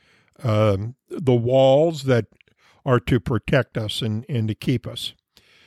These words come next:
So we're looking at all different aspects of, of the breach. And today I want to take a look at another one, which is what's going on in our society today.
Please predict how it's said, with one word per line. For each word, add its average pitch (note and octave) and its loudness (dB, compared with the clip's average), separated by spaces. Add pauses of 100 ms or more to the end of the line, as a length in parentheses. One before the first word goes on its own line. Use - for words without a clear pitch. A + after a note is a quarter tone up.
(120)
So C#3 0
we're E3+ 4
looking A3+ 4
at C#3+ 4
all G3+ 4
different D3 0
aspects C3 0
of, A#2 0
of A#2 0
the A2 0
breach. A#2 0 (580)
And C3+ 2
today E3+ 4
I D#3 6
want C#3+ 4
to C3 2 (420)
take F3+ 0
a C#3 0
look D3 2
at C3 4
another C#3 2
one, C#3 0 (720)
which C#3+ 2
is D3 2
what's G3 0
going F#3 0
on D3 2
in B2+ 0
our A#2+ 2
society A#2+ 0
today. A2 -4